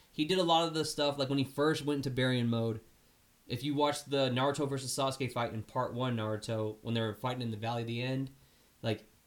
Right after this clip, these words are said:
when he punches Sasuke in the air, like, four times and then kicks him, like, that's literally what he did to Jigen. So it's like, I mean, like, it, there's a nostalgia factor, but they keep bringing it back up. They did it with the Bell test. They did it in the Chunin exams. Like, it's just the same shit.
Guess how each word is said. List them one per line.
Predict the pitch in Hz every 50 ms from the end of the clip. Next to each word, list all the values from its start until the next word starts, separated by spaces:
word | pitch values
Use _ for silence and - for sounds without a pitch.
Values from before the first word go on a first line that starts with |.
| _ _ _
when | - 117 123
he | 139 139
punches | 135 139 - 151 151 151 156 143 135 131
Sasuke | - - 160 151 151 139 - 151
in | 143 135
the | 135 - 113 139
air, | 143 143 139
like, | 131 120 120 - -
four | 147 139 135
times | - 127 135 135 135 120
and | 120
then | 120 117
kicks | - - 147 143 - -
him, | 127 120 113
like, | 110 113 104 107
that's | 123 123 123 131
literally | 131 143 147 143 147 135
what | 127 127 120
he | 127 123
did | 113 127 123 123 123 -
to | 127 120 113 110 104 104 - - _ _ _ _ _ -
Jigen. | 113 120 127 110 104 98 92 98 - _ _ _ _ - - _ _ _ -
So | - - 127 117
it's | 110 -
like, | 117 117 110 107 101 - - _ _ _ _ _ _ _ _ _ _ -
I | 139
mean, | 143 139 135
like, | 127 120 - -
it, | 135 120 131 127
there's | 156 156 147
a | 147 143
nostalgia | 135 123 - 151 147 170 165 165
factor, | 160 165 170 170 165 170
but | 143 131
they | 127 127
keep | - - 156 131 131 -
bringing | 147 143 139 127
it | 120 117
back | 110 131 127 113 - -
up. | 127 120 107 - - - - - - - - -
They | 123
did | 120 131 143
it | 151
with | 143 143 -
the | 123
Bell | 120 - 139 139 139 139 135
test. | - 143 139 135 135 135 - - - - - - - -
They | 120 117
did | 113 131 139
it | 151
in | 143
the | 139 131
Chunin | 131 - 156 147 143 139 135
exams. | 127 120 131 131 127 127 127 123 117 123
Like, | 123 113 107
it's | 113 113 -
just | - 131 - -
the | 113
same | - - 135 135 143 143
shit. | 135 - - - 156 151 127 - -